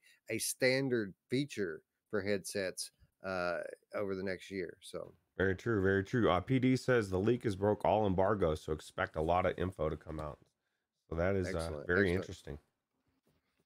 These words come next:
Speaker 1: Mister Tasselhoff says, "Just play the videos." <laughs> Yeah, I don't know. I don't know. It's kind of, uh, w-, we, we have a, uh,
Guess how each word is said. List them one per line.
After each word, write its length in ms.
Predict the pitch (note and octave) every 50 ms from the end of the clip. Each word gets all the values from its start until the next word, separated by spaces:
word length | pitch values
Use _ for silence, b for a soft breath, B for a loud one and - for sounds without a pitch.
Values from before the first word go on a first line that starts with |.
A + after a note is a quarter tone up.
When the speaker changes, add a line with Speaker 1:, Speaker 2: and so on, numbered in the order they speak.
| _ _ -
Speaker 1:
Mister 240 | G2 A2+ - - C#3
Tasselhoff 560 | - C#3 C#3 D#3 D#3 - D3+ C3 A#2+ A#2+ A2+
says, 240 | - - A#2 A2 F#2+
"Just 220 | A2 A#2 - - -
play 160 | B2+ C3 C#3+
the 80 | C#3+
videos." 500 | C3+ D3 D#3+ E3 D#3+ D3 C#3+ C3 B2+ - -
<laughs> 540 | - A2 - - A2+ - - G#2 - _ G#2+
Yeah, 220 | G#2+ G#2+ A2 A#2
I 40 | A#2
don't 180 | A2+ A2 G#2+
know. 200 | A2 G#2+ G#2 F#2+ F2 _ b b b b _ -
I 40 | A2+
don't 100 | A#2+ B2+
know. 80 | B2+ A#2+
It's 100 | A2+ -
kind 240 | - C3 C3 C3 C3
of, 200 | A#2+ G#2+ G2+ G#2
uh, 300 | G#2 G2+ G2+ G2 F#2+ F2+ F2+ - _ _ _ _ _ _ _ _ _ _ _ _ _ _ -
w-, 260 | F#2+ - - - G#2
we, 260 | G2+ A2 A#2+ B2 A#2+ A2
we 180 | G#2+ A#2+ A#2
have 180 | A#2+ A2+ G#2 G#2
a, 220 | G#2+ G#2+ G#2 G#2
uh, 220 | G2+ G2 G2 G2